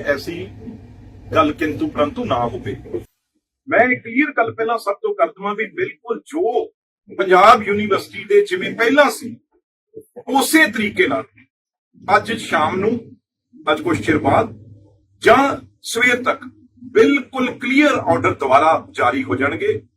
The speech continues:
ਪਹਿਲਾਂ ਵੀ ਹੋ ਗਏ ਸੀ ਨੋਟੀਫਿਕੇਸ਼ਨ, ਪਰ ਇੱਕ ਉਸ ਤੋਂ ਬਾਅਦ ਲੈਟਰ ਆਈ, ਜਿੰਨਾ ਕਨਫਿਊਜ਼ਨ ਹੋ ਗਈ। ਪਰ ਮੈਂ ਤੁਹਾਨੂੰ ਵਿਸ਼ਵਾਸ ਦਿਵਾਉਣਾ, ਸਾਰੀ ਸਾਡੀ ਬੀਜੇਪੀ ਲੀਡਰਸ਼ਿਪ ਨੇ, ਇਕੱਲੇ ਇਕੱਲਿਆਂ ਨੇ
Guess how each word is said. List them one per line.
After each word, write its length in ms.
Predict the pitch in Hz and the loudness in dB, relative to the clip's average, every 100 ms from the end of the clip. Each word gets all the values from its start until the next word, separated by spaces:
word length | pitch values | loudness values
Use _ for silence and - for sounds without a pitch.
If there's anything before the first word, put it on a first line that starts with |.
| _ _ | _ _
ਪਹਿਲਾਂ 300 | 196 254 311 | -2 4 6
ਵੀ 120 | 311 | 6
ਹੋ 140 | 269 214 | 6 6
ਗਏ 120 | 185 | 4
ਸੀ 140 | - | -2
ਨੋਟੀਫਿਕੇਸ਼ਨ, 580 | 277 - 285 - - 262 | -6 -4 -4 -4 -8 -6
ਪਰ 140 | 311 | -4
ਇੱਕ 220 | - - 208 | -4 -4 -2
ਉਸ 100 | 202 | -2
ਤੋਂ 100 | 208 | 0
ਬਾਅਦ 160 | 196 | 0
ਲੈਟਰ 320 | 170 147 139 | 4 4 4
ਆਈ, 160 | 165 196 | 0 -2
ਜਿੰਨਾ 280 | 214 220 240 | -4 -2 -2
ਕਨਫਿਊਜ਼ਨ 520 | 240 226 262 262 277 | -2 2 2 4 2
ਹੋ 160 | 294 - | 2 -2
ਗਈ। 120 | 294 - - - - | -8 -18 -20 -8 -2
ਪਰ 120 | - | 0
ਮੈਂ 200 | 180 202 | 2 2
ਤੁਹਾਨੂੰ 240 | 220 220 | 2 0
ਵਿਸ਼ਵਾਸ 460 | 165 - 135 175 - | -2 0 4 4 2
ਦਿਵਾਉਣਾ, 460 | 180 170 175 214 - _ - - _ | -2 -2 0 -4 -6 _ -20 -20 _
ਸਾਰੀ 560 | - - 151 147 254 | -14 -2 2 4 4
ਸਾਡੀ 300 | 294 240 208 | 4 4 2
ਬੀਜੇਪੀ 460 | - 127 330 - - | 0 -2 -2 -2 -6
ਲੀਡਰਸ਼ਿਪ 440 | - - - - - | -8 -6 -6 -8 -10
ਨੇ, 60 | 311 | -12
ਇਕੱਲੇ 520 | - _ - 277 302 | -16 _ -4 0 0
ਇਕੱਲਿਆਂ 400 | 269 220 180 | 0 0 0
ਨੇ 60 | 156 | 0